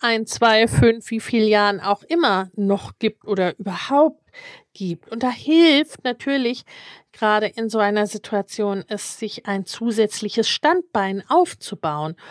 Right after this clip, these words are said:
oder einen zusätzlichen Einkommensstrom aufzubauen oder online Geld zu verdienen, wenn offline die Energiekosten zu teuer sind oder Corona-Beschränkungen da sind oder was auch immer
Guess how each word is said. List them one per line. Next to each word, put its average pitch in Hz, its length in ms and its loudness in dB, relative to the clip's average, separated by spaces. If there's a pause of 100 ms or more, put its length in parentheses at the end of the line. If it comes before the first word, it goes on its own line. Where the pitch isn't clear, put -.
(260)
oder 226 400 0
einen 202 400 -2
zusätzlichen 220 720 -4
Einkommensstrom 190 1300 -2 (440)
aufzubauen 214 1000 -2 (560)
oder 285 540 4
online 247 420 2
Geld 240 280 0
zu - 180 -2
verdienen, 240 680 -2
wenn 214 220 0 (120)
offline 202 760 2 (380)
die 220 120 -4
Energiekosten 247 1500 -2
zu - 180 -12
teuer 233 400 2
sind 226 440 2
oder 226 280 2
Corona-Beschränkungen 226 1200 0
da 208 240 2
sind 208 240 -4
oder 269 260 -2
was 294 200 -2
auch 311 180 0
immer 302 300 -2